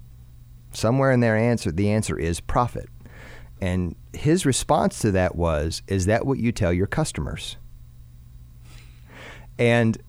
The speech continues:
that is a very convicting statement. If you, I'm in sales and I've been selling for twenty years, and, and if you are in sales or if you are in a business and you look at the person across from you and you said, "My main objective in what I'm doing is to profit from you," <laughs> you know that's not right.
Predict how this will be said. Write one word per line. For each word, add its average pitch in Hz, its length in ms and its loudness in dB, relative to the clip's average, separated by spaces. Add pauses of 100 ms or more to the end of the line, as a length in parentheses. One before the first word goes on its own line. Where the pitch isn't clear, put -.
that 123 180 6
is 120 120 4
a 117 80 4
very 139 220 4
convicting 123 520 2
statement. 165 500 2
If 104 220 0
you, 147 180 6
I'm 110 160 4
in 127 100 4
sales 123 460 4
and 92 120 2
I've 92 80 2
been 95 100 2
selling 107 260 2
for 87 100 -6
twenty 110 280 2
years, 110 440 4
and, 76 220 -2
and 85 140 0
if 80 120 -4
you 127 160 4
are 135 120 4
in 95 120 2
sales 135 480 4
or 82 120 2
if 76 100 -6
you 131 140 4
are 113 100 4
in 98 140 2
a 82 60 0
business 123 600 0 (640)
and 98 180 2
you 139 160 6
look 156 200 4
at - 60 0
the 104 80 0
person 127 340 2
across 123 340 4
from 101 140 2
you 101 40 4
and 98 40 4
you 95 60 2
said, 90 180 0
"My 113 200 4
main 131 220 4
objective 101 520 2
in 90 120 0
what 110 140 2
I'm 101 120 4
doing 101 260 4
is 85 100 -2
to 87 100 -4
profit 107 420 0
from 78 200 -2
you," 71 280 -4 (600)
<laughs> - 560 -10
you 113 300 2
know 131 200 6
that's 123 240 4
not 90 180 2
right. 76 300 -2